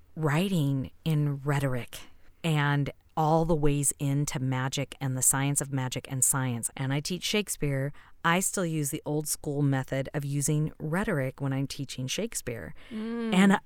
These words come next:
Speaker 1: and then all of a sudden it just went click, click, click, click, click, click, click of all, y'all, Shakespeare or whoever wrote, however many people <laughs> wrote, so much witchcraft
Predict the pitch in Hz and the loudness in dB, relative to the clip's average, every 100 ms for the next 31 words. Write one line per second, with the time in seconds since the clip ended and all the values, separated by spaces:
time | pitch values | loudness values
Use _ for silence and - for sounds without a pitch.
0 | - 190 185 180 180 175 165 165 156 147 | 0 2 4 4 4 2 2 0 0 -2
1 | - 143 - - 240 - - - 190 - | -2 -4 -6 -4 -4 -2 -6 -4 -6 -6
2 | - - 185 - - - - 320 - - | -10 -8 -10 -8 -12 -4 0 0 -2 -6
3 | 190 - 185 196 208 - - 185 247 220 | -6 -4 -2 0 0 -2 -4 2 8 8
4 | 147 - - _ _ - - _ - - | 6 -2 -14 _ _ -20 -20 _ -10 -4
5 | 226 - - 180 143 127 151 - - 156 | -2 0 2 2 2 -2 -8 -20 -8 -4
6 | 160 175 202 170 170 180 135 - - _ | 0 2 0 2 4 6 4 -4 -20 _
7 | - - _ - - - 165 180 185 180 | -20 -20 _ -20 -12 2 4 6 8 6
8 | 165 160 - 180 180 147 202 165 160 - | 6 4 0 0 2 10 12 12 8 0
9 | - - - - - - 269 262 262 240 | -18 -18 -8 -2 0 4 6 8 8 6
10 | 202 - 233 240 233 - 240 190 165 151 | 2 -2 2 2 2 0 0 2 0 -2
11 | - | -10